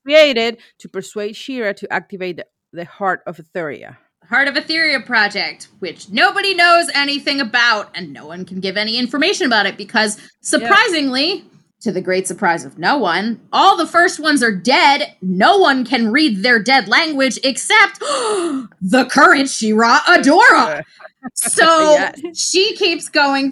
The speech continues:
Speaker 2: to Light Hope saying, "Hey, you know, teach me things, teach me how to be a good She-Ra, teach me to do this." Whereas Light Hope
Speaker 1: Mm-hmm.
Speaker 2: has her own agenda and is able to keep pieces of that agenda from Adora because there's no other information source that Adora can get information from because no one else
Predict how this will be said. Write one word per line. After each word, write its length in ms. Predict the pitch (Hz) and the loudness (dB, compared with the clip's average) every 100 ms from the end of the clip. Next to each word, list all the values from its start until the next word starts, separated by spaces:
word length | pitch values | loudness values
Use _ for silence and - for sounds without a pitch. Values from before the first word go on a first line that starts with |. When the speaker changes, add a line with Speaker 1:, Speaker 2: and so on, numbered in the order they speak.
| - | -2
Speaker 2:
to 540 | 269 247 226 220 214 _ - | -2 -2 -4 -6 -10 _ -4
Light 260 | 262 403 | 0 0
Hope 300 | 311 254 247 | 0 0 -2
saying, 240 | 254 226 220 | -6 -6 -2
"Hey, 320 | 311 381 247 | 0 0 -2
you 100 | 233 | -2
know, 240 | 220 214 | -2 -2
teach 340 | 220 277 427 247 | -2 -4 -4 -6
me 120 | 233 | -8
things, 340 | 226 233 247 | -6 -6 -6
teach 300 | - 330 339 | -4 -4 -2
me 80 | 285 | -2
how 160 | 285 269 | 0 0
to 80 | |
be 160 | 240 240 | -2 -10
a 80 | 220 | -8
good 180 | 220 208 | -8 -6
She-Ra, 440 | 320 311 294 277 | -6 -2 0 0
teach 280 | 247 247 - | -4 -10 -8
me 100 | 214 | -6
to 100 | 190 | -6
do 200 | 175 165 - | -8 -8 -2
this." 320 | 381 349 - _ _ | 0 0 -2 _ _
Whereas 380 | - 233 240 233 | -2 2 2 0
Light 240 | 226 320 330 | 0 0 0
Hope 160 | 277 | 0
Speaker 1:
Mm-hmm. 80 | 247 | 0
Speaker 2:
has 220 | 226 214 | 0 -2
her 220 | 226 202 202 | -2 -6 -6
own 240 | 196 190 - | -8 -8 -8
agenda 640 | 185 175 196 180 147 151 _ _ _ | -10 -6 -6 -6 -6 -10 _ _ _
and 460 | 214 214 214 208 202 | -4 -2 -2 -4 -6
is 280 | 202 214 202 | -4 -4 -4
able 260 | 226 233 233 | -6 -6 -8
to 180 | - 226 | -8 -10
keep 400 | - 285 302 - _ _ _ | -6 -4 -4 -8 _ _ _
pieces 420 | - 330 359 277 | -2 0 0 -2
of 140 | 247 220 | -2 0
that 200 | 226 226 | 0 0
agenda 480 | 220 208 208 196 202 | -2 -2 -2 -2 -6
from 320 | - 226 202 | -4 -2 -2
Adora 560 | 190 254 339 269 233 | -2 0 4 4 2
because 360 | 247 226 339 269 | -2 -4 -2 0
there's 200 | 349 294 | 0 0
no 260 | 262 330 320 | 2 2 2
other 260 | 294 285 269 | 0 0 0
information 600 | 269 254 226 254 - 214 | 0 0 -2 -4 -4 -6
source 320 | 220 196 190 | -4 -6 -4
that 280 | 208 - _ | -4 -6 _
Adora 340 | 214 180 202 233 | -6 -2 -2 -2
can 180 | - | 0
get 220 | 233 220 190 | 2 2 0
information 560 | 180 185 233 339 214 | -4 -2 0 0 -2
from 220 | 185 170 | -4 -4
because 320 | 180 180 226 185 | -4 -4 -4 -2
no 260 | 196 202 | -2 0
one 220 | 214 214 208 | 0 0 -2
else 320 | 196 185 190 | -4 -4 -4